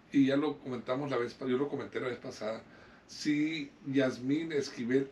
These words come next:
hubiera sido la presidenta ministra, no estuvieran ocurriendo estas cosas. ¿Por qué? Porque hubiera pasado esta situación de la Guardia Nacional a Sedena, no hubiera tenido ningún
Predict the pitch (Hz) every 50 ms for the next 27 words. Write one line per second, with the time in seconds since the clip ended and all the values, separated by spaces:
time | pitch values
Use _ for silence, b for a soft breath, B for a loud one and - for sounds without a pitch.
0 | - 127 120 113 117 117 120 123 139 139 135 135 - - 123 123 127 131 135 135
1 | - - 127 117 117 113 - - - - - - 110 110 110 110 - - 117 117
2 | 95 104 104 104 104 104 - - - - - - 117 113 113 117 120 - - -
3 | - - - - - 98 104 104 110 110 107 110 104 - 107 101 101 104 - -
4 | - - - - - - 117 113 - - - - - - 139 143 139 B B B
5 | B B B B B B B - 135 127 127 - - 139 135 - 139 131 127 127
6 | 127 131 139 143 139 135 127 117 - - - 117 - - 117 120 123 131 135 135
7 | - - B B B B B B B - - - - 120 117 - 131 127 117 113
8 | 107 107 107 107 104 - - - - 117 - - 120 117 - 120 117 120 123 123
9 | 117 110 104 110 113 117 123 127 117 113 107 - - 143 127 107 110 117 107 -
10 | 107 104 98 101 123 131 139 127 123 120 120 117 117 120 117 - 117 113 117 110
11 | 113 110